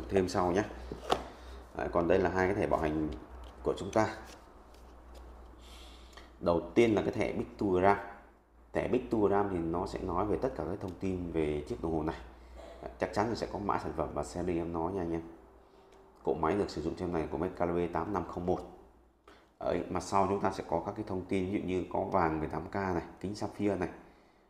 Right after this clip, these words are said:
ờ, bảo hành toàn cầu bốn năm này, độ chống nước là một trăm năm mươi mét này. Đấy, có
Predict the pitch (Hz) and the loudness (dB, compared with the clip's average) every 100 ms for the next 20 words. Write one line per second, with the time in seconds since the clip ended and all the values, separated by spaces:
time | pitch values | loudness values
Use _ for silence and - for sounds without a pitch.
0 | _ _ - 73 76 76 76 76 78 78 | _ _ 2 4 6 4 4 0 2 2
1 | 78 82 101 117 107 98 - - - _ | 4 2 2 0 2 0 -4 -18 -20 _
2 | _ - - - 95 107 120 92 78 95 | _ -8 -6 -4 -2 0 0 -2 -4 -2
3 | 92 95 98 98 117 117 87 - - - | 0 0 -2 -2 -2 -2 -6 -6 -18 -20
4 | _ _ _ _ _ _ - 87 73 - | _ _ _ _ _ _ -14 -6 -4 -6
5 | - - _ - 73 78 | -14 -20 _ -4 0 0